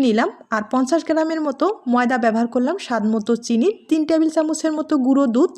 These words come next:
আর নরমাল জল দিয়ে একটা ব্যাটার তৈরি করে নিতে হবে। এই পিঠাটা খেতে যে এতটা ভালো হয়, অনেক সময় দেখা যায় চালের গুঁড়ো কিন্তু হাতের কাছে থাকে না, সুজি কিন্তু সব সময় পাওয়া যায় বা হাতের কাছে থাকে। আপনারা সুজি দিয়ে কম সময়ে এই পিঠাটা তৈরি করে নিতে পারেন।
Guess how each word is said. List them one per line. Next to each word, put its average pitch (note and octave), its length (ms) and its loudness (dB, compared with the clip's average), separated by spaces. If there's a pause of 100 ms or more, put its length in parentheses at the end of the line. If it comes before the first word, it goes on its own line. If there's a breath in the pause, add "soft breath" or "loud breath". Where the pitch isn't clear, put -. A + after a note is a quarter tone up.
আর A#3 120 -2 (120)
নরমাল C#4 300 2 (100)
জল C4+ 160 2 (100)
দিয়ে B3+ 140 0 (120)
একটা B3 220 -4
ব্যাটার G3+ 320 -2
তৈরি F#3 200 -2
করে F#3 180 0
নিতে F#3 160 -4
হবে। F3+ 220 -4 (340 soft breath)
এই D4+ 120 4
পিঠাটা E4 320 0 (100)
খেতে C#4+ 320 -2
যে D4+ 60 2 (140)
এতটা C4 300 -2
ভালো B3+ 320 -2
হয়, A#3+ 160 0 (100)
অনেক C4 200 -2
সময় C#4+ 260 -2
দেখা A3+ 260 -2
যায় C4 140 2 (100)
চালের A3 280 -2
গুঁড়ো A3+ 220 0
কিন্তু A#3 260 -4
হাতের G#3+ 280 -4
কাছে G#3+ 180 -4 (120)
থাকে G#3 200 -4
না, C4+ 100 0 (180)
সুজি D#4 340 2
কিন্তু E4 180 -4 (100)
সব C#4+ 160 0
সময় D4+ 280 -2 (100)
পাওয়া C4 200 0 (100)
যায় D4 160 -2 (120)
বা A#3 180 -2
হাতের G#3+ 280 -2
কাছে A3+ 200 -4 (100)
থাকে। A#3 220 -4 (400 soft breath)
আপনারা D4 280 -2 (120)
সুজি D4+ 320 2
দিয়ে C4 140 2 (160)
কম C#4 160 0 (140)
সময়ে C4+ 360 -6
এই B3 120 -2
পিঠাটা A#3 300 -2 (140)
তৈরি A#3 200 0
করে G#3 180 0
নিতে F#3+ 220 -2
পারেন। E3+ 200 -4